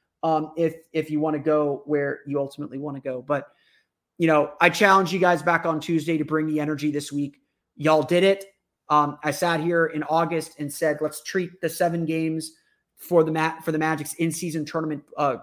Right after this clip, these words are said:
group play games like a mini playoff series." They went six and one in those games. Like,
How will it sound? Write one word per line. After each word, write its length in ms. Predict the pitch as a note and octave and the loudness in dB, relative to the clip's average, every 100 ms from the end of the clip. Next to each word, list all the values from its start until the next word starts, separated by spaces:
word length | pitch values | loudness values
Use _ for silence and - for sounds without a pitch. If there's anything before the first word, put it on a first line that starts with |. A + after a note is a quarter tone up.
| - | -4
group 240 | E3+ E3+ | -4 0
play 220 | F#3 E3+ | 2 2
games 420 | D3+ D#3+ D#3+ D3+ | 2 0 -2 -4
like 140 | D3 C3+ | -6 -6
a 20 | |
mini 180 | C3+ C3 | -6 -8
playoff 420 | - F#3+ F#3+ F3+ | 0 6 6 4
series." 420 | - F#3 F3 E3+ - _ _ - | 0 0 0 -2 -12 _ _ -4
They 100 | E3 | 0
went 160 | G#3+ - | 0 -2
six 320 | - - F3+ | -6 -4 -2
and 100 | D#3 | 0
one 180 | D3 D3 | 0 -2
in 120 | C3+ | -6
those 200 | B2+ B2+ | -6 -8
games. 320 | C3+ B2 D#3+ | -10 -12 -8
Like, 140 | C#3 | -8